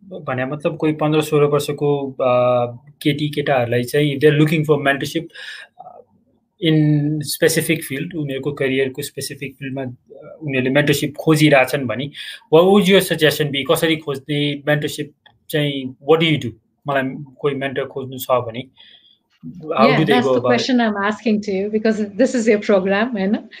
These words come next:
Speaker 2: Mentorship खोज्नु, अब मेन्टर चाहिएको छ भने, कोच चाहिएको छ भने, how do you, how do you go about it? You have to tell me. <laughs> किनभने that's my question too.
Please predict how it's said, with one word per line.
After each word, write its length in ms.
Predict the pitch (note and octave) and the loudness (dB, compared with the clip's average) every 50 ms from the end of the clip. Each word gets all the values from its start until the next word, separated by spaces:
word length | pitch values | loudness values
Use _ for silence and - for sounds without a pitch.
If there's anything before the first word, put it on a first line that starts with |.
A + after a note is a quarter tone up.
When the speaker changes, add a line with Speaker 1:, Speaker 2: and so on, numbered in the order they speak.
| - _ - A3 | -12 _ 2 4
Speaker 2:
Mentorship 480 | A#3 A#3+ A#3+ C4 B3+ - - B3+ C4 | 4 6 6 4 2 2 0 -2 0
खोज्नु, 380 | - - A3+ G#3+ G#3+ A3+ A3 A3 | 2 2 2 4 4 2 2 2
अब 440 | A3 A3 G#3+ A3 G#3+ G#3+ A3+ G#3+ G3+ | 2 2 2 2 2 0 -2 -2 0
मेन्टर 320 | G#3+ B3 C4 B3+ C4 C4 | 2 2 2 2 2 0
चाहिएको 420 | - - A#3 A3+ A#3 A#3 A3 A3+ | 0 0 2 4 4 4 2 2
छ 120 | G#3+ G#3+ A#3 | 0 0 2
भने, 320 | G3+ F#3+ F#3+ F#3+ G3+ A3 | 0 2 2 2 2 0
कोच 380 | G#3+ - - B3+ C4+ C#4 C#4 - | -2 0 2 2 2 2 2 0
चाहिएको 320 | A3+ A3 G#3 G3+ G#3+ A3+ | 0 2 2 2 2 2
छ 100 | A3 A3+ | 2 2
भने, 260 | G#3+ G3+ G#3 G#3 A3 B3 - - - - - | 0 0 2 2 0 0 -2 -4 -12 -14 -6
how 180 | - B3+ D4 B3+ | -2 2 4 4
do 120 | A3 C#4 | 6 6
you, 240 | C4+ C4 B3+ G#3 G#3 - - - | 6 6 6 4 2 0 -6 -2
how 140 | - A3+ B3+ | 0 2 2
do 100 | A#3 C4 | 4 4
you 100 | B3 A#3 | 4 4
go 200 | A3+ A3+ G3 F#3+ | 4 2 2 2
about 300 | F#3+ F#3+ F#3+ F#3 F#3+ F#3+ | 2 0 0 0 2 0
it? 140 | G3 A3 - - - - - | 0 -2 -6 -10 -20 -8 -2
You 180 | C#4+ F#4 G4 F4 | 2 2 4 2
have 180 | A#3 - - | 2 0 -2
to 80 | A#3+ A3 | -4 -4
tell 260 | A3 - G3 F#3 F#3+ | -2 -2 -2 -2 -2
me. 200 | F#3+ F3+ F#3 - - _ _ _ _ _ _ _ | -4 -6 -10 -12 -16 _ _ _ _ _ _ _
<laughs> 460 | _ _ _ _ _ _ _ _ - | _ _ _ _ _ _ _ _ 0
किनभने 500 | C#4+ B3+ C4+ A3+ C#4 C#4 B3+ D4 D#4+ D#4+ - - - - G#3+ | 2 4 4 4 4 4 2 2 0 0 -6 -12 -12 -10 -8
that's 300 | G#3 C#4 D4 C#4+ - - | -6 -6 -6 -6 -8 -6
my 200 | A#3 B3 B3+ C#4 | -4 -2 -2 -2
question 500 | C#4 - - A#3 A3 A3 - - G#3 G#3 | -2 -2 -2 -2 -2 -2 -4 -4 -4 -4
too. 200 | G#3 - A#3+ G#3 | -2 -2 -2 -2